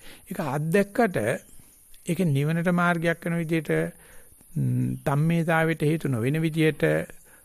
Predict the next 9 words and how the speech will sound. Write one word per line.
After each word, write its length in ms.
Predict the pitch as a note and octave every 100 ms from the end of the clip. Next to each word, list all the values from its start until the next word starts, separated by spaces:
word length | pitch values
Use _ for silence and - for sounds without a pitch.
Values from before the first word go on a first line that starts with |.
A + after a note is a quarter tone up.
| -
ප්‍රපංච 520 | D3 B2+ E3 E3 F3
නොකරන 500 | C3+ B2 D3+ E3 E3+
තාලෙට 420 | D#3 D#3+ F3 E3 E3+
පාවිච්චි 400 | F3 E3+ D3+ E3
කරනවා 400 | E3+ E3+ E3+ D3
කියන 260 | F3 E3+
එක 120 | F3 F#3+
වෙනම 320 | D3 D3+ F3+
කලාවක්. 460 | - A2 E2+ -